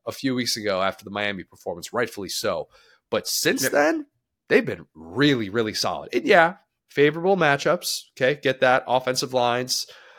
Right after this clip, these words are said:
Speaker 1: Um, uh, Auburn's offensive line, Arkansas's offensive line, not gonna rank probably in the top half of the S E C this season, but still.
Speaker 2: But neither is Bama, so there you go. <laughs>
Speaker 1: Good. Well,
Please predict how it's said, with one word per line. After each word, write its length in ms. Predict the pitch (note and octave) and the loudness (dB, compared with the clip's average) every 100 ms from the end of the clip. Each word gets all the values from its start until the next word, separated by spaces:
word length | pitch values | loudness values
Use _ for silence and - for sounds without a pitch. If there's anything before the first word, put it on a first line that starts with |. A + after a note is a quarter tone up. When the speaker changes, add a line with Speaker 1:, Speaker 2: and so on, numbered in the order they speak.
| - | -4
Speaker 1:
Um, 460 | A2 A2+ A2 G#2 G2+ - | 0 2 2 -2 -6 -16
uh, 100 | G#2 _ - | -16 _ -2
Auburn's 440 | B2 C3 C3+ C3 C3 | 4 4 4 0 0
offensive 460 | B2+ B2+ B2 C3 | -2 -2 -4 0
line, 240 | C#3 C3 A#2+ | 2 4 4
Arkansas's 480 | B2+ C3 C3+ B2 | 0 -2 -2 0
offensive 360 | C3 A2+ B2 - | 0 -2 -4 -4
line, 220 | A#2+ A2+ | -2 -2
not 220 | A2+ B2+ | -2 -4
gonna 120 | B2+ G2+ | -4 -4
rank 400 | G2+ A2+ - - | -4 -6 -8 -14
probably 420 | - A#2+ B2+ C3+ C3+ | -2 -2 -2 -4 -6
in 80 | |
the 40 | B2 | -6
top 280 | D#3 C3+ D#3+ | 0 0 2
half 200 | D3 D3+ | 0 0
of 80 | |
the 80 | F3 | -4
S 160 | E3+ - | -2 -4
E 60 | |
C 180 | F#3 - | -6 -4
this 160 | G#3 - | -4 -4
season, 300 | A3+ A#3 G3+ | -6 -6 0
but 420 | C4+ C#3 B2+ - - - | 4 6 4 0 -16 -10
still. 360 | - - E3+ C3 | -4 4 6 6
Speaker 2:
But 140 | D#3 | 6
neither 240 | F3 G3 | 6 6
is 100 | G#3+ | 6
Bama, 400 | F#3 C#4+ C#4 - | 6 4 4 -4
so 160 | - D#3+ | -2 0
there 160 | F3 F#3 | 2 2
you 80 | |
go. 180 | G#3 - - - B2 F3 - | 0 -2 -4 -10 -8 -8 0
<laughs> 60 | |
Speaker 1:
Good. 460 | D#3+ F3+ - C#3+ A#2 | 4 4 2 -2 4
Well, 220 | C3+ G3 | 8 8